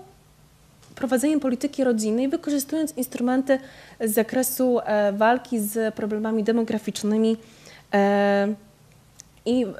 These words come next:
walki z nierównościami płci. I tą politykę rodzinną Unii Europejskiej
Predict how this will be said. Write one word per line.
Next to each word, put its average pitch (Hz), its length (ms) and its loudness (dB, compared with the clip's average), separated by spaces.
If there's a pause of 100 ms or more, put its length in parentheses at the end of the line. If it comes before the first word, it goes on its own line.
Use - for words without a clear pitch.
walki 214 460 2
z 202 220 -2
nierównościami 202 640 -4
płci. 196 540 -6 (360)
I 226 80 -2
tą 359 400 8 (360)
politykę 247 480 0
rodzinną 214 300 0
Unii 202 260 -4
Europejskiej 185 800 -4